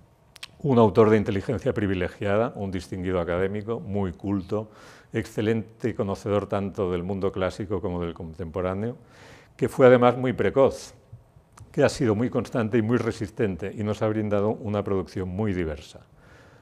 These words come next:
Un autor siempre atento al entorno, como se refleja en una de sus primeras grandes obras, el edificio Bankinter, junto a la Castellana de Madrid, donde respeta una construcción, un palacete preexistente y al tiempo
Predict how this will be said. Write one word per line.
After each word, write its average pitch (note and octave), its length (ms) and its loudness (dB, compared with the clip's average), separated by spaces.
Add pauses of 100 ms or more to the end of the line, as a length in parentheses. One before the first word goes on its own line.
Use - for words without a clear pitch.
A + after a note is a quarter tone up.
(160)
Un A#2 160 2
autor A#2 320 6
siempre G#2+ 320 0
atento F#2+ 340 0
al F2 100 0
entorno, G2 520 -2
como G2 180 -6
se - 100 -10
refleja G2 640 -6
en F2+ 120 -6
una F#2 180 -2
de F2+ 60 -2
sus - 180 -8
primeras F#2 480 -4
grandes F2+ 420 -4
obras, G2 400 -2
el F#2+ 140 -4
edificio F2+ 520 -4
Bankinter, F2+ 640 -6 (480)
junto G#2+ 340 0
a G2 40 6
la F#2+ 120 4
Castellana G2 680 -2 (380)
de G2 120 -6
Madrid, F#2 420 -2 (460)
donde A2 260 4
respeta G#2+ 400 -2
una A2 200 2
construcción, G2+ 640 -4
un G2 100 -6
palacete F#2 540 0
preexistente F#2+ 720 -4
y A2 80 2
al F#2 160 0
tiempo G2+ 420 -2